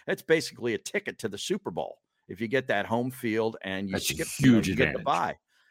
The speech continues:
Speaker 2: Huge
Speaker 1: Uh,
Speaker 2: advantage.
Speaker 1: so I, you know, what do they do? Are they gonna make it a tie so neither team gets an advantage and skip the
Speaker 2: Hmm.
Speaker 1: game, or are they gonna move stuff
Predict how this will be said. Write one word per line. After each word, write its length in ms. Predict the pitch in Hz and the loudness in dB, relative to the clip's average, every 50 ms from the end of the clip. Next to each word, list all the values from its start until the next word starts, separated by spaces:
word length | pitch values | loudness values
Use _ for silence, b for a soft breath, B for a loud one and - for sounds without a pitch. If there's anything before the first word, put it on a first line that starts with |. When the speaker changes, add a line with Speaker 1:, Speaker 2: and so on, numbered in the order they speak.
| - - - | -14 -6 2
Speaker 2:
Huge 300 | 139 135 131 113 95 87 | 6 8 8 8 8 6
Speaker 1:
Uh, 40 | |
Speaker 2:
advantage. 340 | 82 73 65 - - - - - | 2 -2 -4 -6 -8 -16 -14 -10
Speaker 1:
so 340 | - - 147 139 135 135 - - | -2 2 4 4 6 4 2 2
I, 140 | 123 127 - - - - - _ _ | 0 -2 -2 -4 -12 -18 -18 _ _
you 100 | 113 120 | -4 0
know, 140 | 123 117 113 | 2 2 2
what 160 | 110 135 151 | 4 4 4
do 60 | 156 | 6
they 120 | 147 135 | 4 4
do? 280 | 123 127 165 170 123 98 | 4 4 4 4 4 4
Are 60 | 98 | 4
they 120 | 95 104 101 | 2 0 0
gonna 160 | 117 113 110 | 0 0 0
make 320 | 110 117 117 123 120 - | 0 2 0 0 0 0
it 100 | 120 113 | 0 0
a 80 | 104 95 | 0 0
tie 680 | - - - - 123 123 120 120 139 156 185 185 - _ _ _ _ _ _ _ _ _ _ _ | -2 -4 -2 0 2 4 4 4 4 2 2 -2 -6 _ _ _ _ _ _ _ _ _ _ _
so 240 | - - 131 127 127 | -4 0 2 2 2
neither 340 | 123 123 131 143 147 143 | 2 2 2 2 2 0
team 320 | 131 131 - 139 139 135 131 | -2 -4 -4 -4 -2 -2 0
gets 220 | 123 131 127 - - | 0 -2 -2 -2 -4
an 80 | 110 107 | -4 -4
advantage 800 | 101 92 92 117 123 135 151 170 185 180 165 - - - - - _ _ _ _ _ _ _ _ _ _ _ _ _ _ _ _ _ _ _ _ _ _ _ _ _ _ | -4 -2 0 0 2 2 2 0 -2 -4 -4 -8 -12 -12 -12 -16 _ _ _ _ _ _ _ _ _ _ _ _ _ _ _ _ _ _ _ _ _ _ _ _ _ _
and 180 | - 123 120 113 | -2 0 0 0
skip 380 | - - - - 170 156 - - | -2 -6 -4 -2 -4 -4 -2 -2
the 80 | 208 | -2
Speaker 2:
Hmm. 60 | 160 | 0
Speaker 1:
game, 320 | 170 208 208 214 220 220 202 | 0 0 0 0 -2 -2 -2
or 180 | - 131 139 135 | 0 2 2 2
are 40 | 131 | 2
they 120 | 139 135 | 2 0
gonna 200 | 127 139 131 123 | 0 0 0 0
move 480 | 127 131 139 156 180 185 185 151 - - _ _ _ _ _ _ _ - | 0 0 0 0 0 -2 -4 -6 -10 -16 _ _ _ _ _ _ _ -12
stuff 560 | - - - - 120 123 127 131 - - | -12 -8 -4 -2 -2 -2 -2 -4 -6 -10